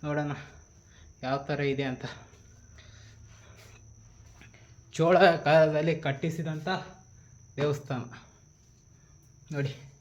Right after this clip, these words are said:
ಹೆಂಗಿದೆ. ಮುಂದಕ್ಕೆ ಹೋಗೋಣ, ಯಾವ ಥರ ಇದೆ ಯಾವ ಥರ ಇಲ್ಲ ಅಂತ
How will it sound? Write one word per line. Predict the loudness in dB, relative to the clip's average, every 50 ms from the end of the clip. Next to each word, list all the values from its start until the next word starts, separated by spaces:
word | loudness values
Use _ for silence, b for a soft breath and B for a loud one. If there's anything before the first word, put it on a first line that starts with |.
| -12 -8
ಹೆಂಗಿದೆ. | -4 0 2 2 2 0 -4 -8 -18 -20 b b b b b b b b b b b -20 -20 -20 -20 -20 -20 _ -20 -20 -20 -20 -20 -20 -20 -20 -20 -20 -20 -20 b b b b b b b b b b b _ -20 -20 -20 -20 -20 -20 -20 -20 -20 -20 -20 -20 -20 -20 b b b b b b b b b b b b b -8 -4
ಮುಂದಕ್ಕೆ | 0 0 2 2 4 4
ಹೋಗೋಣ, | 4 4 2 0 -2 -4 B B B B B B B B B B B B B B -16 -8 -6 -4
ಯಾವ | -4 -4 -4 -4 -4
ಥರ | -2 0 0 0
ಇದೆ | 2 2 2 2
ಯಾವ | 0 0 -2 -2 -2
ಥರ | -2 0 0 2
ಇಲ್ಲ | 2 2 2 2
ಅಂತ | 0 0